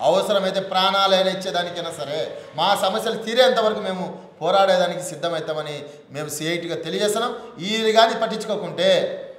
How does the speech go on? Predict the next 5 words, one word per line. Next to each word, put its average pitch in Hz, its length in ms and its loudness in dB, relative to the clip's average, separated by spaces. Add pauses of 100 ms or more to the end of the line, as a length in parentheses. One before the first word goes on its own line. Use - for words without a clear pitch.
(180)
అవసరమైతే 160 1120 -2
జగన్మోహన్ 165 540 -2
రెడ్డి 151 180 -8
గారికి 143 240 -2
నీళ్లు 147 460 -10